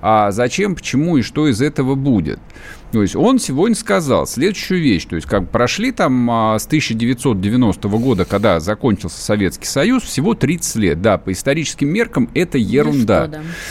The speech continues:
Speaker 1: Да, если обратиться к опыту, ну, даже вот,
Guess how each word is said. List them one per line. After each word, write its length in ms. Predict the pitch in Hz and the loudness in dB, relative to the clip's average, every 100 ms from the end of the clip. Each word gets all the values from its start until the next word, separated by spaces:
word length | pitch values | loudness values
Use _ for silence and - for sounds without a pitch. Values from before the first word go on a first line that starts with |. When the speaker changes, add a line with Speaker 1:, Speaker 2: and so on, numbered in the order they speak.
| - - | -10 -2
Speaker 1:
Да, 140 | 196 | 0
если 380 | 98 135 - 170 | 4 2 2 2
обратиться 640 | 160 143 165 165 170 156 | 0 2 0 -2 -4 -4
к 120 | - | -2
опыту, 840 | 170 165 147 - 147 147 143 143 139 | 0 0 -2 -2 0 2 4 4 4
ну, 160 | 139 160 | 2 2
даже 320 | 131 143 131 | 2 2 2
вот, 220 | 123 123 | -2 -2